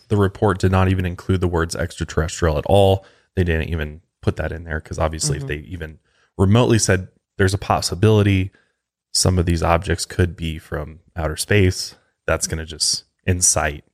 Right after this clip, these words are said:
Speaker 1: I don't know, panic or people
Speaker 2: Oh,
Speaker 1: to
Speaker 2: yeah.
Speaker 1: really wanna look into it further. You know, people know that there's not, this is not everything that they have. This is just a very basic version of events, you know, since things were started being declassified, those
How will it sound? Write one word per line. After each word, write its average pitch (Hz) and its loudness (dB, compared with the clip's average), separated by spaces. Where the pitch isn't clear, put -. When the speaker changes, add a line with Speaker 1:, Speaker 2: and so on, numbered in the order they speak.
Speaker 1:
I 82 -14
don't 80 -14
know, 73 -20
panic 92 2
or 82 2
people - -2
Speaker 2:
Oh, 139 0
Speaker 1:
to 107 0
Speaker 2:
yeah. 82 0
Speaker 1:
really 87 0
wanna 85 -4
look 82 -6
into - -8
it - -6
further. 78 -4
You 98 -4
know, 90 -2
people 95 -2
know 92 4
that 92 2
there's 92 2
not, 87 2
this 95 2
is 92 0
not 87 0
everything 87 -4
that 82 -10
they 80 -14
have. 92 2
This 90 0
is - -8
just 90 -4
a - -2
very 85 0
basic 85 -4
version 87 2
of 78 -6
events, - -4
you 87 -4
know, 78 -10
since - 0
things 82 -4
were 80 0
started 85 0
being 85 -10
declassified, 82 -6
those 85 -2